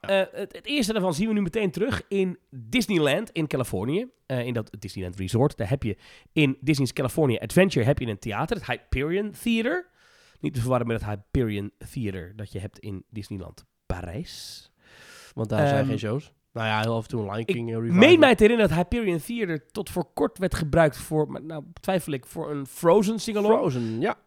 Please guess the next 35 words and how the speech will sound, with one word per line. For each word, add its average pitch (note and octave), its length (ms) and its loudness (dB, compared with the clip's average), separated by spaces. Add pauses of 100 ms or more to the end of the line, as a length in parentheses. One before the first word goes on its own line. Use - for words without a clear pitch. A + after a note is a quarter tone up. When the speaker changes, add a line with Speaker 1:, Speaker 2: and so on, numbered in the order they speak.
(220)
Speaker 2:
Maar F#3+ 320 -2
het G3 80 -6
is, - 180 -8
ja, F3+ 220 6
dat A3 80 2
is F3 60 -2
in G#3 60 0
ieder A#3+ 160 4
geval A#3 160 4
in F#3 320 -4
Walt A3 140 4
Disney G3 240 4
World D#3+ 220 4
zo, F#3+ 120 0
maar G#3 100 -4
volgens E3 200 -4
mij G3+ 100 0
was F#3 120 -6
het D#3 100 -8
daar E3+ 220 -4
ook F3+ 140 -6
zo. E3 200 -10 (380)
Eh, G#3+ 280 0
en, B3+ 200 0
en A3 80 -8
dat G#3 120 -6
staat C4+ 140 0
nu G#3 140 0
leeg, E3 120 6 (140)
Speaker 1:
Inderdaad, D#4 280 2
nee, E3 120 8
Speaker 2:
maar F3+ 100 12
Speaker 1:
nou, A#3 120 12
het F3 120 6
zegt. - 420 0